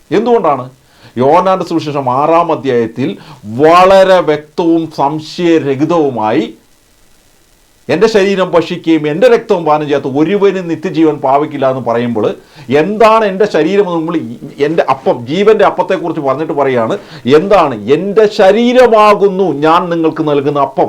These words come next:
അപ്പോൾ ഇത് വളരെ കഠിനമാണ്. ഈ മുന്നിൽ നിൽക്കുന്ന വ്യക്തി, ഈ മുന്നിൽ നിൽക്കുന്ന മനുഷ്യ വ്യക്തി, ഞാൻ കാണുന്ന വ്യക്തി, ഇവർക്ക് എങ്ങനെയാണ് ഇവൻ്റെ സ്വന്തം ശരീരം നമുക്ക് മുറിച്ച് ഭക്ഷണമായി തരാൻ പറ്റുമെന്ന് പറഞ്ഞ് ഇവൻ്റെ ശിഷ്യന്മാർ, അനേകം പേർ, യേശുവിൻ്റെ ശിഷ്യന്മാർ വിട്ടുപോയി.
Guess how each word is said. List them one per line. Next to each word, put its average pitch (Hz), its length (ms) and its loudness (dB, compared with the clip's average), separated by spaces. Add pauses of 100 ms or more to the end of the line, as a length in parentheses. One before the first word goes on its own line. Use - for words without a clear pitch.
(320)
അപ്പോൾ 196 180 2
ഇത് 233 80 0 (120)
വളരെ 240 260 6 (100)
കഠിനമാണ്. 226 500 2 (120)
ഈ 214 40 0 (120)
മുന്നിൽ 240 360 0
നിൽക്കുന്ന 220 340 -2
വ്യക്തി, 147 300 -8 (420)
ഈ - 20 2 (140)
മുന്നിൽ 240 260 2
നിൽക്കുന്ന 233 240 0 (100)
മനുഷ്യ 208 340 0
വ്യക്തി, 180 200 -6 (140)
ഞാൻ 196 100 2 (120)
കാണുന്ന 190 320 2
വ്യക്തി, 170 260 -6 (160)
ഇവർക്ക് 226 300 2
എങ്ങനെയാണ് 185 420 -2
ഇവൻ്റെ 170 240 -2
സ്വന്തം 196 320 2
ശരീരം 165 320 0
നമുക്ക് 151 240 -8
മുറിച്ച് 156 220 -4 (100)
ഭക്ഷണമായി 170 420 -2
തരാൻ 143 220 0
പറ്റുമെന്ന് 139 320 -6
പറഞ്ഞ് 156 240 0 (320)
ഇവൻ്റെ 160 260 -2
ശിഷ്യന്മാർ, 160 500 0 (120)
അനേകം 175 480 0
പേർ, 143 180 2
യേശുവിൻ്റെ 143 360 -6
ശിഷ്യന്മാർ 131 380 -4
വിട്ടുപോയി. 139 380 -2